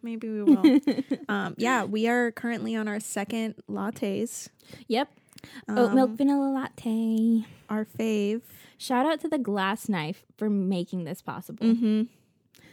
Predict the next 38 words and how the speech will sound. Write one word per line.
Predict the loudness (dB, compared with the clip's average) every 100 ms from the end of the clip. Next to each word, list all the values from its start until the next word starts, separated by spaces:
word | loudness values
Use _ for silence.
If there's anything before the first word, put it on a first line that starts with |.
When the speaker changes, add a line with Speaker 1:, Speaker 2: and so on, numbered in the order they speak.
| -20 _
Speaker 2:
They're | 4 6
not | 4 2
sponsoring | 0 0 2 2
us. | 4
They | 4 4
have | 6
no | 4
idea | 4 2 2
who | 2
we | 2 2
are, | 0
but | -2 -4 0
we | 4 6
know | 4
them. | 2 -2 -4 -6 _ -4
They | 2 4 6
have | 4
changed | 2 0 0 -2
our | -6
lives. | -8 -12 -8 -2
Speaker 1:
Yeah, | 0 0 -2
basically. | -4 -4 -4 -6 -6 -8 -6
We | -4
Speaker 2:
Like, | -2 -2
Speaker 1:
kind | -2
of | -6 -4
ripped | -6 -4
off | -6 -6
their | -6 -6
recipe. | -6 -6 -4
Speaker 2:
Absolutely. | 0 2 4 6 6 4 4 6
Speaker 1:
Well, | 8
Speaker 2:
I | 8
Speaker 1:
Brittany | 6 4
did, | 2 4 4 4
Speaker 2:
yeah. | 4 6 6
Speaker 1:
and | 4 2
then | -2